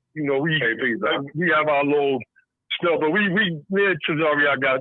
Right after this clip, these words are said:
Speaker 1: got respect for each other, man. Um, but in the Moorish lessons, we teach that the master leaves his footprints clearly cut so all could see that he, their master, went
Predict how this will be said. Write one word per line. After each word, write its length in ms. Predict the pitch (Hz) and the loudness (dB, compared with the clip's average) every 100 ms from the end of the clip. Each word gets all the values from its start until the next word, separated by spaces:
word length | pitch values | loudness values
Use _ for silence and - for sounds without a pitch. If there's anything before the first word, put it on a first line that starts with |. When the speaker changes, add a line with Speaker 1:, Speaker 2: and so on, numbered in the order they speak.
| - 143 | -4 -2
Speaker 1:
got 160 | 139 | 0
respect 400 | 123 - - 123 - | 0 -2 -2 -2 -2
for 140 | 131 127 | -4 -4
each 140 | - 127 | -2 -4
other, 160 | 117 | -4
man. 380 | 117 117 120 117 - _ _ - _ _ _ - | -4 -4 -6 -8 -14 _ _ -20 _ _ _ -2
Um, 360 | 170 165 151 156 214 | 0 0 -2 -2 0
but 280 | 202 175 - - - - _ - | 2 0 -2 -6 -6 -10 _ -2
in 60 | 180 | 0
the 60 | 180 | 2
Moorish 420 | 202 233 208 160 | 2 2 2 0
lessons, 460 | 175 190 - 156 139 | 0 0 0 -2 -2
we 160 | 175 151 | -2 -2
teach 220 | 180 170 - - _ - - _ - | -2 -2 -4 -6 _ -20 -20 _ -2
that 220 | 170 165 | 0 2
the 60 | 156 | 0
master 720 | 139 165 208 202 - 185 180 135 | 0 4 4 2 0 0 0 0
leaves 500 | 151 180 202 196 170 - | 0 2 2 2 0 2
his 160 | 165 - - | 0 -2 -2
footprints 640 | 226 202 - 196 160 - - - _ _ _ _ - | 0 0 -2 -2 -2 -2 -6 -6 _ _ _ _ -4
clearly 420 | 208 220 202 208 170 - | 0 2 2 0 2 2
cut 200 | 240 - - - | 2 0 -2 -2
so 140 | 151 143 | -2 -2
all 240 | 185 202 190 | -2 0 -2
could 140 | - - - | -2 -4 -2
see 140 | 214 156 | 0 2
that 260 | 156 143 - | 2 0 0
he, 320 | 220 190 165 - _ _ _ | 0 0 -2 -6 _ _ _
their 280 | 143 180 175 | 0 2 2
master, 580 | 160 190 196 170 - 151 | 2 2 2 2 0 -2
went 320 | 139 180 165 | 2 0 0